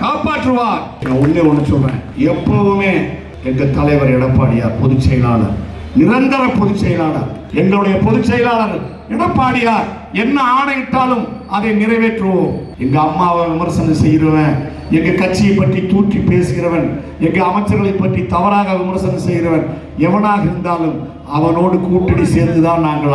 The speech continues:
ஆட்சியை கைப்பற்ற வேண்டும் என்றால் அது இல்லாமலே நாங்கள் நிறைவேற்றி காட்டுகிற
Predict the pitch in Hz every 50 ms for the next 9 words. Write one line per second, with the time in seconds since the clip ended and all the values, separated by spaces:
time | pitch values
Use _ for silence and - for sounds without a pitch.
0 | 135 147 156 151 - - 175 160 147 151 151 147 147 143 151 143 131 151 151 147
1 | 147 143 147 147 143 139 143 143 - - 135 - - - - - - - 147 160
2 | 165 160 165 175 190 226 254 254 254 247 240 247 247 247 233 220 208 208 202 190
3 | 196 190 208 208 214 214 214 - - - 208 202 190 190 185 180 180